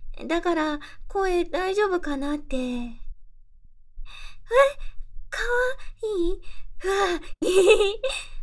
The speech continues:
<laughs> 褒められると、<laughs> 今の私の顔、恥ずかしすぎてって、熱、熱いわ。その、人生初めての恋人で、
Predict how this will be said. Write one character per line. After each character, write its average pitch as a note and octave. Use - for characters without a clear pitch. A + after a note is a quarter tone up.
<laughs> -
褒 C#4+
め C#4+
ら C4+
れ C#4+
る C#4
と、 B3+
<laughs> -
今 C#4+
の B3
私 C#4
の D#4
顔、 E4+
恥 -
ず -
か D4
し -
す E4
ぎ D#4
て D4
っ C#4+
て、 D#4+
熱、 -
熱 A3+
い D4+
わ。 -
そ F4+
の、 D#4+
人 G#4+
生 F#4
初 C4
め F4
て D#4+
の A#3
恋 B3
人 B3
で、 C4+